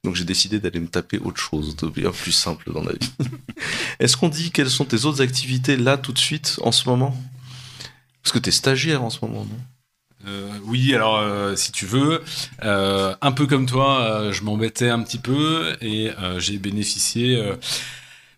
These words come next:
Speaker 2: je bénéficie des, euh, de l'application d'un décret du vingt-deux juillet deux mille vingt-deux. Je fais attention parce que j'ai une juriste à côté de moi, euh,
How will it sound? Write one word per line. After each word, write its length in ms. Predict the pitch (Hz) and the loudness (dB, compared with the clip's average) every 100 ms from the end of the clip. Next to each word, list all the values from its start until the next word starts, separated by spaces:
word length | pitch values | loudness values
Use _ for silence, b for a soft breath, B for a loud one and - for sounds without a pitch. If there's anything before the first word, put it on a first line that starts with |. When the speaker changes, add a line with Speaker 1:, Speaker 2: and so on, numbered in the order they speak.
| - | 0
Speaker 2:
je 140 | 113 | 4
bénéficie 680 | 147 139 127 127 - 170 170 | 6 4 4 2 2 4 2
des, 480 | 131 127 123 123 131 120 | 4 4 4 2 -2 0
euh, 680 | 107 101 98 98 95 92 92 82 85 | 0 2 0 0 0 -4 -8 -10 -6
de 280 | 104 104 101 | -2 0 0
l'application 540 | 110 120 123 147 147 135 | 2 2 4 4 4 4
d'un 160 | 117 | 4
décret 380 | 117 127 127 131 | 2 2 2 2
du 200 | 113 110 | 0 0
vingt-deux 260 | 117 131 127 | 2 6 6
juillet 300 | 127 127 123 | 4 2 0
deux 120 | 113 | 0
mille 140 | 117 | 0
vingt-deux. 240 | 107 104 117 | 2 2 2
Je 80 | - | 2
fais 80 | |
attention 240 | 110 104 123 | 0 -2 -2
parce 80 | 127 | -2
que 80 | |
j'ai 80 | 101 | 0
une 80 | 104 | 2
juriste 280 | 123 131 131 | 2 2 0
à 60 | |
côté 220 | 127 127 113 | -2 0 2
de 60 | |
moi, 280 | 127 170 175 B B B - | 6 4 2 B B B 0
euh, 300 | 117 110 | 4 4